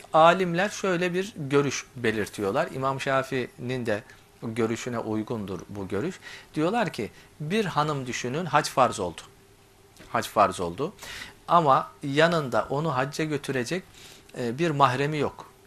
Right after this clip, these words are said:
Yani beyi var, "Bana ne, gidersen git." diyor, "Ben götürmem seni." diyor. E, oğlunu gö-, götürmüyor, e,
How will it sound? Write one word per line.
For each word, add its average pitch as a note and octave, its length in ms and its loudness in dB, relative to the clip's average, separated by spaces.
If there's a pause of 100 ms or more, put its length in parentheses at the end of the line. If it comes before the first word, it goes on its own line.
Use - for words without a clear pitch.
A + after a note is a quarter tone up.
Yani F#2+ 200 -2 (280)
beyi D3 320 4
var, D#3 280 2
"Bana C4+ 200 4
ne, F#3 160 -2
gidersen E3+ 520 -4
git." F3+ 200 -8
diyor, A2+ 180 0
"Ben C3 180 -4
götürmem B2+ 440 -4
seni." G2 300 -8
diyor. E2+ 160 -8 (400)
E, - 60 0
oğlunu E3 760 4 (320)
gö-, D#3+ 180 -8
götürmüyor, A2+ 680 -2 (160)
e, E3 160 -6